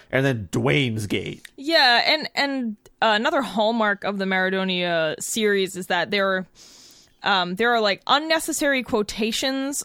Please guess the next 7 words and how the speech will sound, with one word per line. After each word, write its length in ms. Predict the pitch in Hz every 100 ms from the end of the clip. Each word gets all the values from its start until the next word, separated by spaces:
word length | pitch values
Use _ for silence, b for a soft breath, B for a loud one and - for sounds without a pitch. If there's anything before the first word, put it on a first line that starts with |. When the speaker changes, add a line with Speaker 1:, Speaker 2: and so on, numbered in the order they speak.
| -
Speaker 2:
often 380 | 202 208 - 247
ar-, 160 | 214 -
and 220 | 240 233
not, 240 | 254 294 -
um, 420 | 214 202 190 180 170 _ b b b b b -
quotations 420 | 320 339 320 277
around, 640 | 262 247 233 220 208 180